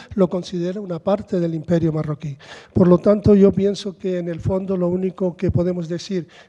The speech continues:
de esta política marroquí, primero que Marruecos es un elemento de desestabilización regional y espero que haya, que haya un cambio posible en Marruecos para acabar,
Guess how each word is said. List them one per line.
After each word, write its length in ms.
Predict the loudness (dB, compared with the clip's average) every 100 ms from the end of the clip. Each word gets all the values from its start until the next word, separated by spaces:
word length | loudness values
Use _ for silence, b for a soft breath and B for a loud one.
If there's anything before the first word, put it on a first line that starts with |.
| -10
de 140 | -8
esta 240 | -6 -8
política 560 | -8 -8 -8 -10 -10 -6
marroquí, 520 | -6 -8 -10 -10 -12 -14 B B
primero 380 | -2 0 -4 -4
que 80 | -6
Marruecos 500 | -6 -6 -6 -8 -10
es 140 | -8
un 140 | -6
elemento 440 | -6 -6 -8 -8 -10
de 140 | -8
desestabilización 1120 | -10 -10 -14 -10 -10 -10 -12 -16 -12 -10 -10
regional 520 | -12 -10 -6 -6 -6 _ B B B
y 80 | -12
espero 360 | -10 -6 -6 -4
que 120 | -6
haya, 260 | -6 -6
que 200 | -8 -12
haya 180 | -8 -6
un 140 | -8 -10
cambio 520 | -6 -4 -2 -2 -2
posible 480 | -4 -8 -6 -6 -4
en 60 |
Marruecos 460 | -4 -4 -6 -6 -10
para 240 | -8 -10
acabar, 340 | -10 -10 -8